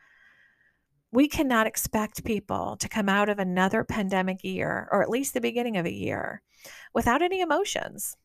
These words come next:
They're gonna have their emotions, and we've gotta be there to support them. So what does voice and choice mean to you?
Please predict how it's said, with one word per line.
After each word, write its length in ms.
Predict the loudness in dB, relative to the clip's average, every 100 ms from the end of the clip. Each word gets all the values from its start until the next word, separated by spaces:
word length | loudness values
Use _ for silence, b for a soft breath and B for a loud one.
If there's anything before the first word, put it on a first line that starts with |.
| _
They're 100 | 2
gonna 220 | 4 4
have 200 | 2 0
their 140 | 2 2
emotions, 720 | 2 0 -2 -6 -8 -12 -8
and 160 | -2
we've 220 | 0 0
gotta 200 | 0 -2
be 160 | 0 0
there 160 | 0 0
to 120 | -4
support 420 | -8 -6 -4 -6
them. 380 | -6 -8 -10 -16 _ B B B B
So 180 | 0 4
what 220 | 6 4
does 160 | 4 4
voice 300 | 4 4 0
and 100 | -4
choice 400 | 0 0 0 -4
mean 220 | -4 -2
to 100 | -4
you? 500 | -4 -2 -2 -4